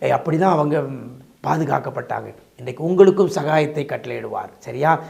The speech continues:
என்ன ஆபத்தில் இருக்கிறீங்களா? ஆண்டவருக்கு முன்பாக உங்களை தாழ்த்துங்கள். அவர் உங்களுக்கு சகாயத்தை கட்டளையிடுவார். வியாதியிலிருந்து சுகத்தை பெறலாம்,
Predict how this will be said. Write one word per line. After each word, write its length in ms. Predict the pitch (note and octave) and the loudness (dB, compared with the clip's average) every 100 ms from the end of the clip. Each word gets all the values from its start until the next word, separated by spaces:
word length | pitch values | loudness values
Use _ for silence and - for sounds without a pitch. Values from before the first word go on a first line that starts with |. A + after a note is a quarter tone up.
| - - | -18 -12
என்ன 300 | B2 B2 D3+ | -10 -8 -8
ஆபத்தில் 400 | C3+ D3 D#3+ D#3+ | -6 -4 -4 -4
இருக்கிறீங்களா? 520 | D3+ E3 D#3 D3 C#3 A#2 - - - - | -6 -6 -6 -6 -6 -8 -10 -14 -6 -4
ஆண்டவருக்கு 380 | F#3+ F#3 F#3+ - | 0 2 0 0
முன்பாக 280 | D3+ D#3+ | -2 -2
உங்களை 280 | D#3 D3 D3 | -2 -4 -6
தாழ்த்துங்கள். 800 | - - - - G#3+ D#3+ - - - _ _ _ _ _ - - | 0 2 2 2 0 0 -6 -12 -20 _ _ _ _ _ -10 4
அவர் 280 | - B3 A#3 | 10 12 12
உங்களுக்கு 420 | G#3 G3+ - F#3+ - | 10 6 6 8 10
சகாயத்தை 520 | A#3+ E4 C#4+ - G#3+ | 10 10 10 8 6
கட்டளையிடுவார். 560 | G3+ F#3+ F3+ D#3+ D3 C3 | 6 6 4 6 4 4
வியாதியிலிருந்து 640 | E3+ F#3+ G#3+ A3 G#3 F3+ | 4 6 6 6 6 6
சுகத்தை 540 | E3+ G3+ B3 B3 C4 | 4 8 8 8 2
பெறலாம், 480 | F#3+ A3 G3+ E3 C#3+ | 6 8 10 6 0